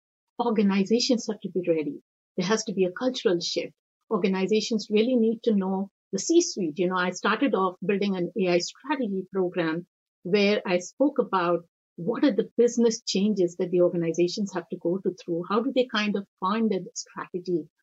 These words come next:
Who are the personas who are going to be involved? Um, you know, how do they decide which cases to prioritize? How do they kind of measure the business outcomes? So my,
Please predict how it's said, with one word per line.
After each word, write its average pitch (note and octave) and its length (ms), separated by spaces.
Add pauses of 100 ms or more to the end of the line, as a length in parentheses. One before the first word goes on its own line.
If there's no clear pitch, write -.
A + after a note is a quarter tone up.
(160)
Who D4 160
are C4+ 60
the B3 180
personas A3 600
who G3 80
are F#3+ 40
going F#3+ 160
to F3 80
be F#3 140
involved? E3+ 540 (400)
Um, E3+ 500
you F#3+ 120
know, F#3 280 (380)
how C4 160
do D#4 120
they C4 120
decide G3+ 560
which - 320
cases A#3 680
to F3+ 180 (220)
prioritize? G3+ 720
How A3 120
do C4 120
they B3 180
kind G#3 240
of G3+ 120 (200)
measure G#3 320
the F#3 100
business G3 360 (160)
outcomes? F3+ 500 (680)
So A3+ 340
my, A#3 420